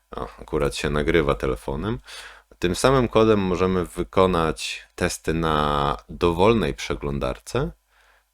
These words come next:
w bardzo wygodny sposób z poziomu linka, tak? Czyli mamy scenariusz, e, scenariusze testowe, które zostają napisane w obrębie tego narzędzia,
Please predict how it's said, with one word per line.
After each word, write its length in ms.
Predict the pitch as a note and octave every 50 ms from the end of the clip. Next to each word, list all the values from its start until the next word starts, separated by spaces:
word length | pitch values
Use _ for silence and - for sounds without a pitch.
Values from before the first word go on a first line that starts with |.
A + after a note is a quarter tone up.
| _ _ _
w 160 | F#2 E2 E2+
bardzo 400 | - G#2 A2 B2 - - D3 C3+
wygodny 460 | B2+ B2 A2+ F#2+ G2+ F#2+ - E2+ E2
sposób 580 | - - - - C2 C2 - - A#2+ B2 - - - _ _ _ _ _ _ _ _ _ _ _ _ -
z 80 | - -
poziomu 520 | _ - D4 F3+ D3+ F2 C2+ C2+ C#2+ D#2+
linka, 540 | G2+ B2 C#3 B2 F2+ D#2 - - C2 - - _ _
tak? 340 | - C#2 D2+ G2 C3+ C#3 -
Czyli 320 | - - D#2+ D2+ D#2+ D#2
mamy 480 | E2+ F#2 F#2+ G2 F#2 E2 D#2+ D#2 D#2 D2+ - - - - - _ _ _ _ _ _
scenariusz, 1000 | - - - - - D#2+ D#2 E2+ F2+ F2+ E2+ D2 C#2 C2+ C#2 - - - - - _ _ _ -
e, 240 | C#2+ D2+ D2 C2+ A#1+
scenariusze 580 | - - - F#2 F2 E2+ D#2 G2 G#2 - - E2+
testowe, 540 | - - - - - E2+ E2+ D#2 D2+ C#2+ -
które 340 | - - - D2 D2+ D2
zostają 460 | C#2 D2 - - - D#2+ D#2 D2+ D2 C#2+
napisane 640 | D2 C#2+ - - - - - - F#2 F2+ E2+ D2+
w 60 | -
obrębie 400 | C#2+ C2 - B1+ C2 C2 C2+ C#2
tego 240 | - - C2 - C2
narzędzia, 680 | B1+ B1+ B1+ B1 B1 A#1 A1 A1+ A#1+ C#2 E2 G2+ C3